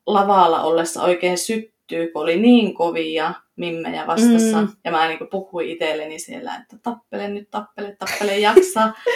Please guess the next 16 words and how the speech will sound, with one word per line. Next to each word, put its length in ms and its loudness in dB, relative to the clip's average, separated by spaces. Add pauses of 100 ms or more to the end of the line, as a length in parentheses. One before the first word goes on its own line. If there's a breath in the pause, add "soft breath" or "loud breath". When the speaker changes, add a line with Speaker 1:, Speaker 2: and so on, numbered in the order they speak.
(120)
Speaker 2:
<laughs> 380 -20
Speaker 1:
Että 200 -2
Speaker 2:
Niin. 600 8 (760)
Speaker 1:
se 140 -6
oli 360 -6 (880)
siis 200 -8
niin 260 4
silm-, 480 -2
silmiä 560 2
avaava 300 0
kokemus. 720 -10
Ja 120 -2
nälkä 420 4
jäi 280 -2
todellakin. 680 -8 (440)
Speaker 2:
Joo, 560 10